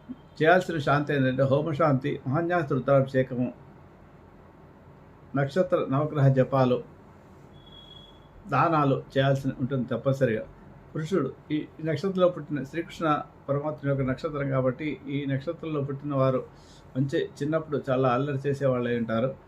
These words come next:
మంచి జ్ఞానం కలిగిన వాళ్ళై ఉంటారు, స్థిరచిత్తమైన బుద్ధి కలిగిన వాళ్ళు, అభిమానులు, ఏ పైన సాధించడానికి రాయబారత్వం చేసే లక్షణాలు కూడా ఎక్కువగా ఉంటాయి వీరికి. ఏవైనా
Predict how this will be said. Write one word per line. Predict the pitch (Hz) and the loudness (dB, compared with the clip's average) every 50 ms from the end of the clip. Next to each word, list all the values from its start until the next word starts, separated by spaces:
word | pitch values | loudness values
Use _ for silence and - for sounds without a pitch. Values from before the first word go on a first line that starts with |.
| - - - - - - - - - | -20 -20 -20 -20 -20 -20 -20 -10 -4
మంచి | 123 127 135 135 151 127 - - - - - - - - - - - - - - - - - - - - - - - - - - - - - - - - - - | -2 -2 0 0 0 -2 -4 -4 -12 -20 -20 -20 -20 -20 -20 -20 -20 -20 -20 -20 -20 -20 -20 -20 -20 -20 -20 -20 -20 -20 -20 -20 -20 -20 -20 -20 -20 -12 -4 -2
జ్ఞానం | 117 127 131 139 160 175 175 160 | 0 2 4 2 2 0 -2 -2
కలిగిన | 151 147 143 135 135 131 | -2 -2 0 0 2 2
వాళ్ళై | 127 123 123 120 123 120 120 | 2 2 2 2 2 0 0
ఉంటారు, | 117 113 110 110 113 131 131 - - - - - - - - - - - - | 0 0 0 0 0 -2 -4 -6 -10 -20 -20 -20 -20 -20 -20 -20 -20 -18 -8
స్థిరచిత్తమైన | - 151 151 160 170 156 - 160 151 - - 160 156 160 151 147 143 139 - - - - - 135 135 131 127 | -4 -2 0 0 0 0 0 -4 -6 -2 -2 0 2 4 4 4 2 0 -4 -6 -14 -10 -6 -4 -2 -2 0
బుద్ధి | 139 143 139 147 151 | -2 -2 -2 0 0
కలిగిన | 139 139 131 127 120 120 | 2 2 2 2 2 0
వాళ్ళు, | 120 120 120 135 139 - - - - - - - - - - - 147 | -2 0 0 -2 -2 -4 -8 -16 -20 -20 -20 -20 -20 -20 -12 -4 -2
అభిమానులు, | 143 151 156 156 156 151 147 135 139 143 - - - - - - - - - - - - - | 0 2 2 4 4 4 4 4 2 2 -2 -6 -14 -20 -20 -20 -20 -20 -20 -20 -10 0 2
ఏ | 165 | 2
పైన | 170 - 180 170 165 165 156 | 4 6 6 6 6 4 2
సాధించడానికి | 135 156 139 135 131 135 135 131 127 117 117 139 135 - 139 | 2 4 4 4 6 6 6 4 4 4 0 -2 -2 0 2
రాయబారత్వం | 135 143 156 151 151 160 160 147 139 - 139 131 127 | 4 4 4 4 4 2 2 2 0 0 0 0 2
చేసే | 131 127 123 135 131 120 - - 135 | 2 0 2 2 0 0 0 -4 -6
లక్షణాలు | 131 - - 156 151 143 139 | -6 -4 -4 -4 -2 0 0
కూడా | 139 139 131 127 | 0 2 2 2
ఎక్కువగా | 123 - - 143 147 139 135 | 2 0 -4 -6 -2 0 0
ఉంటాయి | 131 120 113 123 120 110 | 0 0 0 0 -2 0
వీరికి. | 110 123 117 113 107 - 143 147 - - - - - - - - - - - - - - - - - - - 139 | 0 -2 -2 -4 -4 -6 -10 -10 -12 -16 -20 -20 -20 -20 -20 -20 -20 -20 -20 -20 -20 -20 -20 -20 -20 -8 0 2
ఏవైనా | 143 139 139 139 131 127 | 4 6 6 6 6 4